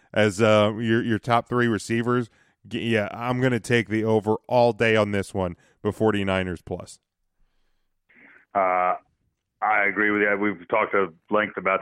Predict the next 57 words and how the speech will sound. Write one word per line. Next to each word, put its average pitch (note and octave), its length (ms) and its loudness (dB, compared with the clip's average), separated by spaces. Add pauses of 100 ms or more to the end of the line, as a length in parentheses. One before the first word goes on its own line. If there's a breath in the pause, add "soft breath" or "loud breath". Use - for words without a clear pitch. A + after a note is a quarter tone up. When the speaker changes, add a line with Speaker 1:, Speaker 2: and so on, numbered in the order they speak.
Speaker 2:
Seattle. G2+ 320 0
I F#2 80 0
told G2 240 0
you F2 60 0
how F#2+ 140 0
much F2+ 200 -4
I F2+ 40 -2
love F#2 240 0
San F#2 160 -4
Francisco F2+ 400 -6
right F#2 200 0
now. F#2 220 -2 (440 loud breath)
Uh, F2 40 -2
I F2 440 0
will F2+ 180 -4
also A2+ 420 -2 (100)
take A2 220 0
the G2+ 100 0
over, G2+ 380 0 (500 soft breath)
um, E2 460 -2 (180)
because, F2+ 220 -4
like F#2 180 0
you F2 140 -10
said, F#2+ 260 0 (340 loud breath)
uh, E2+ 380 0
the, G2 180 -4
the G#2 120 0
only A#2 260 0 (260)
question A#2+ 420 -2
mark A#2 260 0
on A#2 120 2
that A2+ 120 2
over A2+ 280 2
is F#2+ 120 -2
gonna G#2 200 -2
be G2+ 240 2
Russell A2 360 -2
Wilson. A2 260 -2
You G2+ 80 -4
don't A#2+ 220 -2
see C3+ 80 -2
a A#2+ 60 0
lot B2 160 0
of A2+ 100 -8
teams, A#2+ 260 -4
and F#2+ 100 -2
I F2+ 140 -2
said A2 120 0
about G#2 220 0
the G#2+ 60 -6
Niners G2+ 340 -2
earlier, F#2 360 -2 (320)
with F2 100 -6
that G2 220 0
front G2+ 260 -2
four, G#2 360 2 (380)
uh, F2 260 2